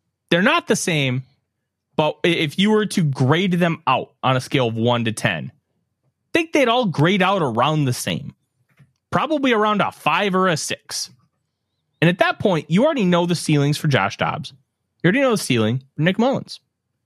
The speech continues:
You don't know the ceiling for Jaren Hall. And you have a great defense that you can rely on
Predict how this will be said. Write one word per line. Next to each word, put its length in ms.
You 80
don't 180
know 140
the 80
ceiling 300
for 80
Jaren 260
Hall. 260
And 140
you 80
have 300
a 60
great 360
defense 400
that 80
you 100
can 200
rely 400
on 240